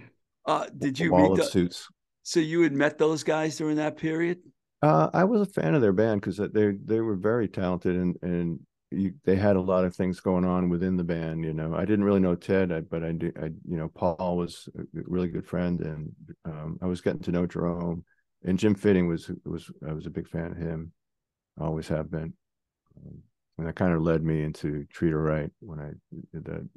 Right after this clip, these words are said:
Speaker 2: whole connection. Um, so I met Mark actually before that when he was playing,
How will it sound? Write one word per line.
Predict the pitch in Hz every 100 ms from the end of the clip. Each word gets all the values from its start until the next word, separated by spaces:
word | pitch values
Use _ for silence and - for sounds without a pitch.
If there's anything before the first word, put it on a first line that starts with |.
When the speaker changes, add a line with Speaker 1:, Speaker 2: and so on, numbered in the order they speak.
| -
Speaker 2:
whole | 76 78 85 - _ -
connection. | 78 78 - 80 98 _ _ _ _ _ _ _ _ _ _ _ _ _ -
Um, | 78 76 73 69 - _ _ _ _ _ _ _ _ _ _ _ _ _ _
so | - 98
I | 95
met | 117 98
Mark | 101 90 -
actually | 85 85 90 85
before | 87 - 98 92
that | 87 76
when | 82
he |
was | 82 -
playing, | 90 85 82 82